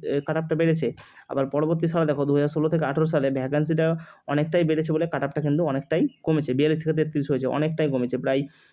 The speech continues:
তোমার, এ, দশ এগারো মতো কমেছে। আবার পরের বছর খেয়াল করো তুমি, দু হাজার আঠারো থেকে দু হাজার উনিশ সালে ভ্যাকেন্সিটা দেখো পাঁচ হাজার সাতশো ছিল, এখানে হয়েছে আট হাজার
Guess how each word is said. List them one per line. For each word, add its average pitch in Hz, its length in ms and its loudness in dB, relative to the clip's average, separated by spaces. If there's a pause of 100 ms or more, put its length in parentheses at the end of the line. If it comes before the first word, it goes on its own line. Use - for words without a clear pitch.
(280)
তোমার, 139 320 0 (840)
এ, 135 120 -2
দশ 139 220 2
এগারো 135 200 0
মতো 131 180 -2
কমেছে। 127 380 -2 (380)
আবার 165 200 0
পরের 165 200 2
বছর 156 160 0
খেয়াল 156 200 2
করো 123 140 0
তুমি, 123 180 -2 (400)
দু 131 140 0
হাজার 156 200 2
আঠারো 151 240 2
থেকে 160 260 0 (260)
দু 135 140 0
হাজার 147 200 2
উনিশ 160 200 2
সালে 139 180 2
ভ্যাকেন্সিটা 143 400 0
দেখো 143 160 0 (100)
পাঁচ 135 200 -4
হাজার 143 200 0 (100)
সাতশো 131 300 -6
ছিল, 147 240 -2
এখানে 147 200 0
হয়েছে 139 280 0
আট 127 160 -10
হাজার 147 220 0